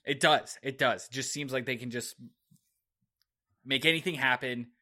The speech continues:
through the one power. So they could just be paying these guys. Or she could be, could be Jedi mind tricking them into doing this. I guess I'm staying too, too much on it. But the point is, is that Matt murks him. There's definitely people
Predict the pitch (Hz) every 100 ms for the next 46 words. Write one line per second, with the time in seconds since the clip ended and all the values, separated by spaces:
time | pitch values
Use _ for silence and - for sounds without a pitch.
0 | _ _ _ _ - 139 117 117 107 104
1 | 101 98 95 _ - 123 120 135 131 127
2 | 135 117 120 113 107 104 107 98 - 160
3 | 147 127 143 117 107 - _ - 101 101
4 | 98 95 101 120 104 101 113 139 156 -
5 | 156 156 - _ _ _ _ 147 156 185
6 | - _ _ _ _ _ 143 143 156 160
7 | 175 - - - - 160 165 143 104 -
8 | - - - 131 110 - 110 - _ _
9 | _ - 131 92 95 92 90 - 92 -
10 | - _ - 175 170 165 143 120 117 123
11 | 117 127 123 - _ _ - 135 147 151
12 | 135 110 113 113 - 131 123 156 160 156
13 | 143 - 139 135 135 120 117